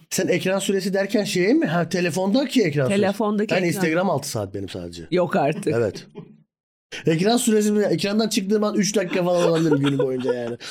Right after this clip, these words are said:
Speaker 2: <laughs> O üç dakikayı mindfulness olarak ekliyor şey,
Speaker 1: Mindfulness'ın
Speaker 2: telefon.
Speaker 1: benim üç dakika falan
Speaker 2: Bu
Speaker 1: günlük.
Speaker 2: sene üç dakika çıkmışsınız.
Speaker 1: Bu sene, bu sene üç dakika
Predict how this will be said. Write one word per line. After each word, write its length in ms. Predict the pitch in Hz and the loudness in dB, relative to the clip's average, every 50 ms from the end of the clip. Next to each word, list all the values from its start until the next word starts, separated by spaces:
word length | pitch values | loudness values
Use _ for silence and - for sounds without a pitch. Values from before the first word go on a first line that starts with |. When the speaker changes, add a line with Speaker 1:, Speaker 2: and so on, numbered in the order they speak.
| - | -14
Speaker 2:
<laughs> 200 | - - - - | -14 -14 -8 -2
O 100 | 359 349 | 0 2
üç 200 | 370 - - - | 2 2 2 0
dakikayı 380 | 330 269 247 247 - 302 339 359 | -2 -2 -2 -2 0 0 0 2
mindfulness 680 | 294 262 254 262 269 - - - 254 233 226 220 151 | 2 0 0 0 -4 -4 -2 0 2 2 2 2 2
olarak 360 | 240 240 226 247 262 285 277 - | 0 0 0 0 -2 -2 -2 -2
ekliyor 440 | 208 247 - - - 214 202 180 175 | -2 -2 -4 -4 -4 -2 0 0 0
şey, 140 | - 147 175 | 2 2 2
Speaker 1:
Mindfulness'ın 260 | 196 196 - 160 180 | 2 2 2 2 2
Speaker 2:
telefon. 300 | 175 - 233 - 226 208 | 2 2 2 2 2 2
Speaker 1:
benim 180 | 202 208 208 | 2 2 0
üç 120 | 208 208 - | 0 0 0
dakika 240 | 190 151 143 180 165 | -2 -2 0 -2 -2
falan 240 | 147 165 151 135 127 | 0 0 2 2 2
Speaker 2:
Bu 40 | 277 | 2
Speaker 1:
günlük. 140 | - 277 269 | 2 2 2
Speaker 2:
sene 220 | 277 277 294 294 311 | 0 0 0 0 0
üç 180 | - - - | 0 0 0
dakika 300 | 277 311 - - - 381 | -2 -2 -2 -2 -2 -2
çıkmışsınız. 560 | - 339 254 - 240 226 175 175 202 220 196 | 0 -2 -2 0 0 0 0 2 2 0 2
Speaker 1:
Bu 40 | 190 | 2
sene, 240 | - - 269 262 226 | 2 4 4 4 4
bu 100 | 214 208 | 2 2
sene 200 | 208 214 214 214 | 2 2 2 4
üç 160 | 214 208 233 | 2 2 2
dakika 240 | 233 202 202 214 208 | 0 0 0 -2 -2